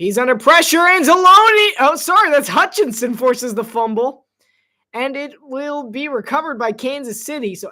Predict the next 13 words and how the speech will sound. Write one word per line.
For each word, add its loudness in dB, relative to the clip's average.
Aiden -6
Hutchinson -8
came -8
in. -10
And -14
he -12
got -4
the -12
strip -10
sack -8
there. -8
Uh, -6
b-, -12